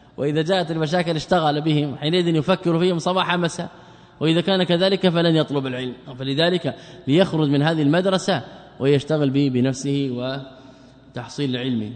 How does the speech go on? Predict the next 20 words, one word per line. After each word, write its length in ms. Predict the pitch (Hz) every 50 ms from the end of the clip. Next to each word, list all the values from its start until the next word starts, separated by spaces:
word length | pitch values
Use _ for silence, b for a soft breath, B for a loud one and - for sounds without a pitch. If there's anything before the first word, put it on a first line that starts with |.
| 110 -
قال: 360 | 135 151 170 190 202 208 190 - - - - - -
"وإذا 280 | 160 208 226 208 180
اجتمع 440 | 175 143 - - 185 175 156 139 143
قلبه 480 | 143 - 165 175 165 143 135 127 120 117
فلا 320 | - 139 135 139 156 180
ينتقل 520 | 185 175 156 143 - - 165 143 160 151 139
من 140 | 139 135
غير 260 | 139 160 180 170 151 139
حاجة، 560 | - - 135 120 110 110 107 - - 104 113 117 - - - - - - B B B B B B B B
فإن 340 | - 151 165 196 214 208
ذلك 380 | 175 165 185 185 185 170 - 160
مكروه 500 | 147 147 143 139 - 165 185 160 156 151
للمبتدئين 800 | 147 143 143 143 139 135 151 143 135 139 151 165 180 180 170 147
جدًا". 400 | 139 143 151 139 127 127 151 151
مكروه 580 | 139 127 117 113 117 135 - - 170 180 160 147
كان 260 | 135 185 175 180 175
شرعيا، 440 | 170 - 160 160 185 202 202 190 165
هذا 280 | 156 160 160 151 151 147
فيه 340 | 156 156 139 131 139 143 131 - - - - - - - - -
إشكال. 260 | - - 139 123